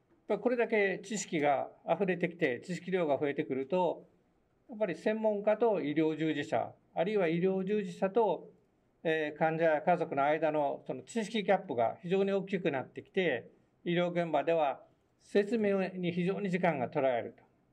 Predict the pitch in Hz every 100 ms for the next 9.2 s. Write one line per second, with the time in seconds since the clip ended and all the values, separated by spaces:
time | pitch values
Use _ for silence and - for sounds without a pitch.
0 | _ 190 190 196 202 196 196 - - 185
1 | 185 190 196 190 196 175 165 156 175 160
2 | - _ _ - 170 175 160 160 185 165
3 | - 147 151 185 180 151 110 - 131 156
4 | 170 139 - _ _ _ - 190 - 214
5 | 214 202 208 208 190 190 165 160 170 160
6 | 160 156 156 147 - 156 151 139 143 143
7 | - 156 165 185 151 - _ _ _ -
8 | 196 247 247 240 226 - 190 196 214 202
9 | 156